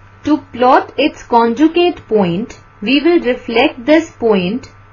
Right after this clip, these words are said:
in x-axis. Now, reflection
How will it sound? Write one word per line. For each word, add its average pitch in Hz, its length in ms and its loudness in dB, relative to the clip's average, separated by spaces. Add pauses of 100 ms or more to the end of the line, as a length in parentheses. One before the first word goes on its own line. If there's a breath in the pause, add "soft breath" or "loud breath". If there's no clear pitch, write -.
(140)
in 269 300 -2
x-axis. 202 800 -2 (2000)
Now, 208 420 2 (680)
reflection 247 800 0